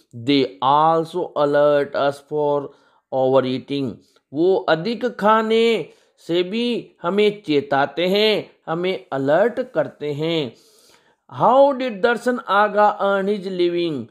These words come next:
ये आपकी क्वेश्चन नंबर सेवन है, Feast of the Dead चैप्टर से लिया है। दर्शन आगा उसकी आजीविका कैसे कमाता था? आंसर है,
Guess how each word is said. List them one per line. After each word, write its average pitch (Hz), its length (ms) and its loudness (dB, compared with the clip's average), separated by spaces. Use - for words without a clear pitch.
ये 151 340 -4
आपकी 147 520 0
क्वेश्चन 151 360 -6
नंबर 139 340 -2
सेवन 175 440 -2
है, 185 480 0
Feast 269 420 2
of 233 220 2
the 208 180 2
Dead 170 220 2
चैप्टर 135 460 -4
से 147 140 -8
लिया 139 300 -2
है। 151 400 0
दर्शन 147 400 -2
आगा 147 600 2
उसकी 139 380 -14
आजीविका 127 720 -2
कैसे 117 460 -2
कमाता 196 520 0
था? 139 400 -8
आंसर 131 480 -2
है, 214 240 -2